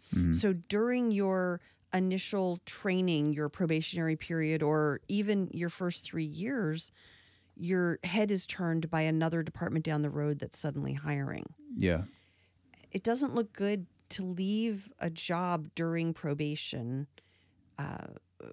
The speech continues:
Speaker 2: and, and that might not be the best, most compelling reason, but it's out there. It's a reason.
Speaker 1: Sure.
Speaker 2: So to find the job, maybe it's not your forever home.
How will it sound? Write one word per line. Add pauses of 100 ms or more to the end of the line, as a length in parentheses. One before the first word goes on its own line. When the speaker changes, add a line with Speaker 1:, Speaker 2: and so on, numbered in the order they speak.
(140)
Speaker 2:
and,
and
that
might
not
be
the
best,
most
compelling
reason,
but
it's
out
there.
It's
a
reason. (180)
Speaker 1:
Sure. (100)
Speaker 2:
So (100)
to
find
the
job, (800)
maybe
it's
not
your
forever
home.